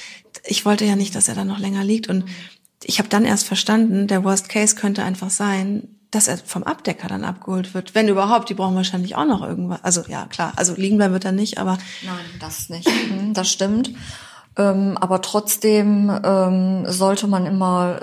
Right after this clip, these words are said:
Speaker 2: den Tierarzt anrufen. Der macht dann quasi, äh, eine Leichenschau in dem
Speaker 1: Mhm.
Speaker 2: Sinne.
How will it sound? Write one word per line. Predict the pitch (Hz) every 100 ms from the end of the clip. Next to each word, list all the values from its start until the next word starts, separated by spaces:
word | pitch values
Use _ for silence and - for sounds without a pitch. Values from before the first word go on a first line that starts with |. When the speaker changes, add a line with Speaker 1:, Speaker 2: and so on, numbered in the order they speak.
| -
Speaker 2:
den | 190 185
Tierarzt | 185 202 - 180 -
anrufen. | 185 196 196 214 - 208
Der | 180
macht | 180 180 190
dann | 180
quasi, | - 185 180 180 180 180 - - - -
äh, | 185
eine | 185 - 185
Leichenschau | 175 170 180 185 - 175 165 170 185 180
in | 175
dem | 175 175
Speaker 1:
Mhm. | 208
Speaker 2:
Sinne. | 180 175